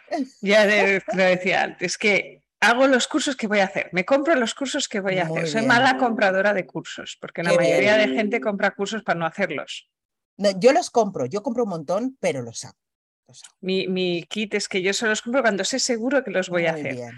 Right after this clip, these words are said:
Speaker 2: muy
Speaker 1: Entonces soy
Speaker 2: bien.
Speaker 1: muy mala comprando cursos, <laughs>
Speaker 2: Ujú.
Speaker 1: porque tengo el tiempo que tengo.
Speaker 2: <laughs> Claro.
Speaker 1: Entonces lo vi la última vez, pensé, "Ay, este curso", pero de-, era en mayo, o sea, "Hola, ¿qué
Speaker 2: Sí.
Speaker 1: tal? Hemos sacado web en cuatro meses", o sea,
Speaker 2: Ya.
Speaker 1: mayo no era un buen
Speaker 2: No
Speaker 1: momento.
Speaker 2: era, no era.
Speaker 1: Y <laughs>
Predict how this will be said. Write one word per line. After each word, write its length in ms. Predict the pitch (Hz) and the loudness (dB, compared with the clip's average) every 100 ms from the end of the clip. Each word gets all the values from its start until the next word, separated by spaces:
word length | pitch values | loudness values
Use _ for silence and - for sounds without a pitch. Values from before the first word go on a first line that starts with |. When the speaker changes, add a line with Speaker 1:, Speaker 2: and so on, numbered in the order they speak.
| - - - | -20 -20 -8
Speaker 2:
muy 0 | |
Speaker 1:
Entonces 380 | 180 190 214 | -4 0 0
soy 140 | 214 208 | 0 -2
Speaker 2:
bien. 60 | 202 | 0
Speaker 1:
muy 120 | 208 | 0
mala 320 | 185 170 165 | 0 2 0
comprando 460 | - 165 175 170 165 | -4 -4 -2 -2 -4
cursos, 580 | - 185 - 180 214 - - - | -8 -10 -8 -8 -10 -16 -20 -20
<laughs> 140 | - | -16
Speaker 2:
Ujú. 500 | 170 160 139 165 175 | -12 -10 -8 -8 -2
Speaker 1:
porque 540 | - - - 254 185 208 | 0 0 2 2 2 0
tengo 220 | 226 226 | 0 2
el 100 | 247 | 2
tiempo 260 | 233 220 214 | 2 0 0
que 140 | 226 | 0
tengo. 140 | 202 214 | -2 0
Speaker 2:
<laughs> 640 | 240 220 - - - 247 | 0 0 -4 -8 -6 -6
Claro. 240 | - - 320 | -4 -6 -2
Speaker 1:
Entonces 240 | - 320 254 | 2 4 4
lo 120 | 208 | 2
vi 160 | 262 | 2
la 140 | 294 254 | 2 2
última 260 | 233 247 | 2 0
vez, 80 | 262 | 0
pensé, 260 | 262 196 180 | -2 -4 -2
"Ay, 220 | 214 254 | -2 -2
este 260 | - - 247 | -4 -10 -10
curso", 240 | 226 247 | -8 -8
pero 240 | 202 208 180 | -4 -2 0
de-, 260 | 180 170 - | -2 -4 -10
era 220 | - 190 | -4 -2
en 80 | 202 | 0
mayo, 400 | 202 196 190 208 | 0 0 0 -4
o 40 | 180 | -8
sea, 200 | - 165 | -8 -6
"Hola, 240 | - 180 180 | -2 0 0
¿qué 140 | 170 | -2
Speaker 2:
Sí. 40 | 175 | 0
Speaker 1:
tal? 240 | 190 190 - - | 0 0 -4 -10
Hemos 220 | 170 175 | -4 -2
sacado 280 | - 208 170 | -4 -2 0
web 220 | 170 180 175 | 0 -2 -2
en 100 | 165 | -2
cuatro 300 | 175 170 170 | -2 -2 -2
meses", 420 | 170 175 185 196 | -4 -4 -4 -6
o 40 | |
sea, 160 | - 170 | -4 -4
Speaker 2:
Ya. 60 | 170 | -2
Speaker 1:
mayo 260 | 170 180 | -2 -2
no 160 | 165 165 | -2 -2
era 200 | 165 165 | 0 -2
un 80 | 151 | -2
buen 120 | 143 | -6
Speaker 2:
No 280 | 135 156 147 | -4 -4 -2
Speaker 1:
momento. 0 | 139 | -4
Speaker 2:
era, 140 | 131 123 131 - 143 | -6 -8 -12 -14 -14
no 120 | 113 | -14
era. 240 | 104 110 _ _ _ | -18 -20 _ _ _
Speaker 1:
Y 880 | - 240 208 180 170 165 160 170 226 | 2 4 4 4 2 0 0 2 2
<laughs> 120 | 226 | -2